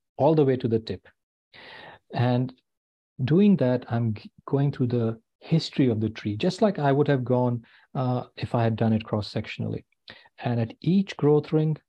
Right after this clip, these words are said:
uh, in our case, we are measuring the re-, uh, the temporal resolution is just a couple of hours.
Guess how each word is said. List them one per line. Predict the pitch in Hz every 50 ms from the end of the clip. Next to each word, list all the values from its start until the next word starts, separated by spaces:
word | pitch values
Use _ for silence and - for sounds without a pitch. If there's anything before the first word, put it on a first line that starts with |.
| _ _ 165
uh, | 123 120 117 - - -
in | - 117
our | 113 117 120 123 120
case, | - - 127 120 117 - -
we | 113 110
are | 107
measuring | 107 110 113 110 110 110 113 110 104
the | 110 104
re-, | 110 117 117 113
uh, | - 113 113 113
the | 107 -
temporal | - - 123 117 - 120 113 110
resolution | 110 107 110 104 110 113 110 - - 113 110
is | 104 101
just | - 117 107 - -
a | -
couple | - 120 113 - 117
of | 104 98 -
hours. | 120 120 131 143 147 170 185 180 -